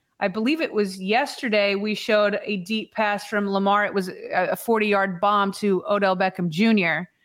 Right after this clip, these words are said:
Um, so we are seeing it. The question is, is how often can they get it done? Uh, but, but <sighs> I'm telling you, though, this isn't a new offense that, that Monken's coming in new to the league, right? It's just like,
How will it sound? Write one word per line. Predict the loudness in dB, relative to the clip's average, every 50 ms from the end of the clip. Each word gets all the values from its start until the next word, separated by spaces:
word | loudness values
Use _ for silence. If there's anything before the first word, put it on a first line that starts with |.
| _ _ _ _ _ _ _ _ -2
Um, | 0 2 2 2 2 0 0 -2 -6 -8 -10 -12 _ _ _ _ _ _
so | -2 0 0 2 2 0
we | -2 -4 -2 0 2 4
are | 4 2 2 0
seeing | -4 -4 -2 0 0 2 2 0
it. | -2 -2 -4 -8 -12 _ -12
The | -12
question | -8 -2 0 0 0 0 -2 -4 -2 0
is, | 0 0 0 0
is | -4 -8 -8 -10 -16 _ _ _
how | -6 -4 -2 0 -2 0 0
often | 2 2 2 2 0 -4 -6 -6 -4 -4 -4 -6 -8 -10 _ _ _ _
can | -4 -2 0 0
they | 0 -2
get | -2 -2 -4 -4
it | -6 -6 -4
done? | -2 0 0 0 0 -2 -4 -8 -10 -12 _ _ _ _ _ _
Uh, | 0 2 2 2 2 2 2
but, | 0 0 0 0 -2
but | 0 0 0 0 -2 -6 -10
<sighs> | -8
I'm | -6 -6 -6 -8 -10 -14 -18 -20 _ -4
telling | -2 0 2 4 4 2
you, | 2 2
though, | 2 2 2 2 2 0 -2 -6 -12 _ -8
this | -6 -6 -2 0 0
isn't | 0 2 4 4
a | 6 6
new | 6 6 6 4
offense | 2 2 0 0 0 0 -2 -2 -2 -2
that, | -4 -4 -4 -4 -4
that | -4 -4 -2
Monken's | -2 -2 -2 -2 -4 -4 -6 -6
coming | -6 -6 -4 -2 -2 0
in | 0 0 2 2
new | 0 0 0
to | -2 -2
the | -4 -4
league, | -2 0 0 0 0 0 -2 -4 -6 -4 -2
right? | 0 0 2 0 -2 -4 -4 -4
It's | -4 -4 -4 -4
just | -4 -4 -4 -2 0
like, | -2 -2 -2 -4